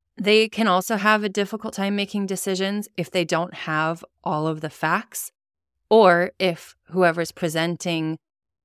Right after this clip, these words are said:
information to them is leaving out facts, or if they're too wishy-washy, then an analytical person just cannot make a decision. They,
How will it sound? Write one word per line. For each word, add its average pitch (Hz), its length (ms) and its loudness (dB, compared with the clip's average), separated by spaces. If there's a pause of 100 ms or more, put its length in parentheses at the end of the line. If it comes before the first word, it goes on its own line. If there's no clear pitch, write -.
(260)
information 175 680 0
to 196 200 0
them 160 280 -4 (140)
is 160 180 -2
leaving 160 480 0
out 151 220 0
facts, - 380 -8
or 156 60 0
if 147 100 -6
they're 175 180 4
too 170 220 -2
wishy-washy, 147 760 -6
then 156 360 0
an 160 220 -4
analytical 165 560 0
person 147 500 -8 (140)
just - 180 -8
cannot 147 480 -6
make 147 160 -10
a 143 40 -14
decision. - 520 -12 (640)
They, 165 540 0